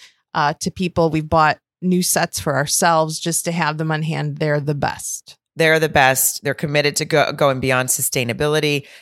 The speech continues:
Speaker 2: They create products consciously. They give back. Their bedding is ethically crafted from regenerative natural resources. I mean,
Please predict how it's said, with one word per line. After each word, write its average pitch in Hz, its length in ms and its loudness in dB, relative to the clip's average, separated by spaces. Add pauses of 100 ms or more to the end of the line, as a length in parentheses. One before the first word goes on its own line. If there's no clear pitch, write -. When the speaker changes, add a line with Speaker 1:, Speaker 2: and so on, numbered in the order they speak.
(140)
Speaker 2:
They 120 400 2 (140)
create 127 320 -2
products 127 420 2
consciously. 170 720 0
They 127 160 0
give 98 280 -4 (120)
back. 180 480 4 (280)
Their 143 100 -4
bedding 127 300 0
is 123 140 -4
ethically 127 420 -4
crafted 120 500 -2
from 117 200 -10
regenerative 120 680 -2
natural 117 380 -6
resources. 190 760 0 (260)
I 165 80 2
mean, 165 300 -2